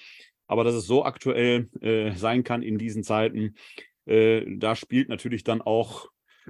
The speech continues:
der Zufall, der Zeitgeist oder der Heilige Geist eine Rolle. Suchen sich was aus, wie Sie das entsprechend da einordnen wollen. Mein Name ist Werner Kleine von der Katholischen Citykirche Wuppertal.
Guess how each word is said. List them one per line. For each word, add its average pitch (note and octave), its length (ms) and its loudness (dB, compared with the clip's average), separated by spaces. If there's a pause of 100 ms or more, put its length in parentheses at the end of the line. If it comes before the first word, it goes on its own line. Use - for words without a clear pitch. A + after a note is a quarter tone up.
der A2 120 0
Zufall, D#3+ 520 4
der A#2+ 200 2
Zeitgeist C3+ 640 4
oder C#3+ 120 6
der C3 140 4
Heilige C3 300 4
Geist G2+ 240 0
eine G2+ 80 -4
Rolle. F#2+ 200 0
Suchen C3 280 0
sich B2 180 -2
was A2 160 0
aus, A#2 400 2
wie A2+ 160 -4
Sie A#2+ 160 -2
das G#2+ 240 0
entsprechend G#2+ 840 -6
da G2+ 260 -4
einordnen G2+ 600 -4
wollen. F#2+ 240 -2
Mein C#3+ 180 0
Name D#3+ 260 0
ist B2+ 120 -6
Werner C3+ 220 0
Kleine C#3+ 480 0 (560)
von C#3+ 100 2
der C3 120 4
Katholischen C3 520 0
Citykirche B2 640 0
Wuppertal. C#3 600 4